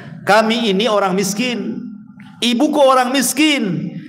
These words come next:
Dia hanya ingin mengambil upah dari menyusui saja. Saya tidak tahu bayi itu bayi siapa," katanya kan. Akhirnya kecerdasan Hana tidak curiga, "Sadaqti, kau benar. Dari situ, kalau gitu panggil ibumu kemari," katanya.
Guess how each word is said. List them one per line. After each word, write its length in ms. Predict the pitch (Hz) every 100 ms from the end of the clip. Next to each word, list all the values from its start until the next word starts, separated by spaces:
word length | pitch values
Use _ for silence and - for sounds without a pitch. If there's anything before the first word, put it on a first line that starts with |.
| -
Dia 200 | 202 302 269
hanya 560 | 277 294 294 277 -
ingin 400 | 285 277 294 311 285
mengambil 800 | 262 262 240 196 262 359 381 - - - -
upah 480 | 294 294 330 294 262
dari 560 | 262 240 277 349 349 - - - - - _ _ _ _ _ _ _ _ _ - - _ _
menyusui 320 | 180 226 254
saja. 640 | 233 269 233 214 - - - -
Saya 160 | 285
tidak 160 | 269 240 269
tahu 80 | 226
bayi 200 | 233 233
itu 80 | 233
bayi 160 | 233
siapa," 400 | 233 294 294 214
katanya 440 | 190 175 165 143 180
kan. 40 | - - - - _ - -
Akhirnya 320 | 131 135 202
kecerdasan 560 | 214 196 190 202 196 190
Hana 240 | 190 240
tidak 240 | 247 220 220
curiga, 400 | 240 262 220 185
"Sadaqti, 480 | 202 226 - 202 196
kau 80 |
benar. 240 | 185 190 - - - - - -
Dari 160 | 147 151
situ, 560 | 151 170 254 269 170 147
kalau 160 | 165
gitu 240 | 175 196 233
panggil 320 | 208 196 208
ibumu 240 | 175 180
kemari," 320 | 170 160 143
katanya. 360 | 127 - - -